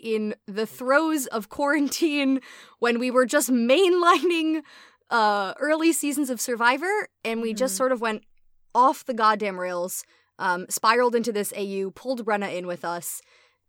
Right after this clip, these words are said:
Speaker 1: Uh, yeah,
Speaker 2: <laughs>
Speaker 1: Nick made me an entire fucking album. I got through, like, four seconds of the first song and just, like, burst into laughter.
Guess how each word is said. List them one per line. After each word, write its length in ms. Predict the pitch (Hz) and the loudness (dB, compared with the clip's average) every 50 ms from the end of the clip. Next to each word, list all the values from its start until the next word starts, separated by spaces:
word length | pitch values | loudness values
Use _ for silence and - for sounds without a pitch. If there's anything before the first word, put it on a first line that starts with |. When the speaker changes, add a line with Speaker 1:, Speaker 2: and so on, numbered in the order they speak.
| _ - | _ -4
Speaker 1:
Uh, 320 | 208 202 208 208 214 214 226 | -2 0 0 2 0 0 0
yeah, 240 | 254 330 359 311 - - | 0 0 -2 -2 -2 -4
Speaker 2:
<laughs> 60 | 240 | -4
Speaker 1:
Nick 220 | 226 269 311 254 | -4 -4 -4 -2
made 140 | 311 330 330 | -2 -2 0
me 80 | 339 359 | 0 0
an 80 | 330 | 0
entire 380 | 294 294 - - - 285 311 311 | 0 -2 -2 -2 0 0 0 -2
fucking 380 | 254 - 294 302 - 294 269 262 | -2 -2 -2 -2 -2 -2 -4 0
album. 560 | - 226 226 233 214 214 208 202 196 202 202 - _ _ _ _ _ _ _ _ | 2 2 2 2 0 -2 -4 -4 -4 -6 -8 -10 _ _ _ _ _ _ _ _
I 400 | 233 233 240 254 254 262 247 220 - 240 | 2 4 4 4 2 0 -2 -4 -6 -2
got 260 | 220 262 247 269 254 | 2 4 4 4 4
through, 220 | - - 277 277 269 | 0 -6 -8 -6 -4
like, 200 | 240 226 220 - | -2 -4 -4 -6
four 360 | - - - 254 240 247 262 | -8 -4 -2 0 2 2 2
seconds 420 | 247 - 233 220 214 - 214 208 | 0 0 -2 -2 -2 -4 -4 -6
of 120 | 208 190 190 | -6 -8 -10
the 60 | 208 | -10
first 260 | - - 214 202 196 - | -8 -6 -6 -6 -4 -2
song 320 | - 208 202 196 196 196 | 0 2 2 2 0 -4
and 240 | - - 196 196 190 | -6 -8 -8 -6 -6
just, 240 | 208 214 202 - 226 | -4 -4 -4 -4 -4
like, 320 | 214 196 190 180 - _ _ _ _ _ _ _ _ _ - 214 - _ | -4 -6 -6 -8 -12 _ _ _ _ _ _ _ _ _ -10 -10 -4 _
burst 420 | - 233 220 233 262 262 - - - | 0 2 2 2 0 -2 -4 -6 -4
into 300 | - 226 226 220 233 220 | -4 -4 -4 -4 -4 -2
laughter. 640 | 185 185 175 180 185 - - 202 175 170 170 160 - | 0 2 2 2 0 -2 -6 -6 -6 -4 -6 -8 -10